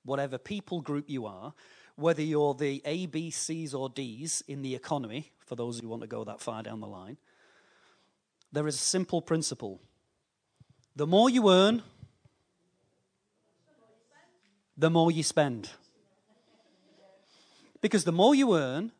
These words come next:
the more you spend, the more you spend, because now you have bigger toys. Bigger toys and more expensive toys. And now I've got that whole thing of saying, "I moved house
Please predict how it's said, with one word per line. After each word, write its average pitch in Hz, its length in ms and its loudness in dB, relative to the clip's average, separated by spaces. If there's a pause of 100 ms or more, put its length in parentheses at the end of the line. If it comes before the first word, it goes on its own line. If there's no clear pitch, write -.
(160)
the 147 80 0
more 170 240 2
you 202 120 -2
spend, 127 560 -4 (220)
the 139 80 -8
more 180 200 -2
you 208 120 -2
spend, 156 540 0 (320)
because 165 240 -2
now 151 240 2
you 190 160 2
have 147 400 0 (220)
bigger 135 200 -6
toys. 185 640 0 (880)
Bigger 185 220 0
toys 143 580 -4 (420)
and 175 140 -2
more 196 140 6
expensive 226 500 0
toys. 104 500 -4 (1040)
And 170 140 -4
now 185 340 2
I've 139 220 -4
got 180 240 2
that 180 140 0
whole 165 240 2
thing 147 260 0
of 135 80 -2
saying, 131 400 -2 (160)
"I 135 100 -6
moved 139 360 -2
house 117 540 -8